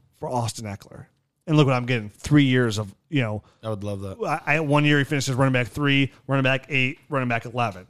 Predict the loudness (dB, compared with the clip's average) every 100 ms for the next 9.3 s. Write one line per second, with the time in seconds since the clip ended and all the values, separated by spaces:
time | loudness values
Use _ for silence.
0 | _ -6 -2 -2 -4 -4 -2 0 -2 -2
1 | -2 0 -2 -2 -6 -8 -10 -4 -2 -2
2 | -6 -10 -20 -20 -20 -2 0 2 -2 -8
3 | _ _ _ _ 4 4 4 2 2 -2
4 | -6 -6 -6 -8 -8 -10 -8 -10 -12 -20
5 | -14 0 2 4 4 2 -2 _ _ _
6 | 2 2 2 -4 2 2 2 0 4 4
7 | 2 -2 0 0 -6 -14 -20 _ 2 6
8 | 6 6 6 4 4 2 0 -6 -8 -4
9 | -2 0 -2